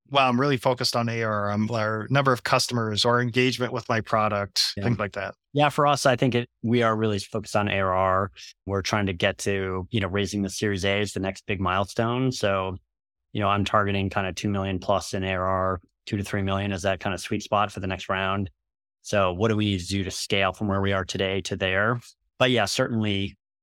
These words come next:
Speaker 2: you know, no business, I think, can be managed off of a single metric. Typically, there's many things that drive top line revenue, but we also are gonna care about, you know, conversion rates and, you know, S E O feedback and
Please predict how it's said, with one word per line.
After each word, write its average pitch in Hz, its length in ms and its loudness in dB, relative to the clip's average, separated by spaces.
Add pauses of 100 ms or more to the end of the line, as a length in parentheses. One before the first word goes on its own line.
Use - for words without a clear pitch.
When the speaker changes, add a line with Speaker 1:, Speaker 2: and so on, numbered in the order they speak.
(420)
Speaker 2:
you 120 100 -2
know, 98 280 -2
no 117 320 4
business, 107 360 -2
I 107 60 -2
think, 98 140 -6
can 95 100 -4
be 101 100 0
managed 95 400 0
off 92 200 -2
of 90 120 -10
a 92 60 0
single 107 340 -2
metric. 107 380 0
Typically, 123 400 0
there's 104 400 -2 (360)
many 113 340 2
things 110 320 2
that 107 120 -4
drive 101 600 0 (320)
top - 200 -2
line 98 180 0
revenue, 101 420 2
but 95 160 -6
we 98 80 -2
also 98 240 0
are 95 80 -2
gonna 95 180 -2
care 98 220 -2
about, 95 320 0 (500)
you 107 120 0
know, 92 340 0
conversion 104 500 0
rates 101 420 -2
and, 95 380 -6 (240)
you 104 100 0
know, 95 160 0
S 110 200 0
E 110 100 0
O 98 100 0
feedback 98 600 0
and 92 380 -6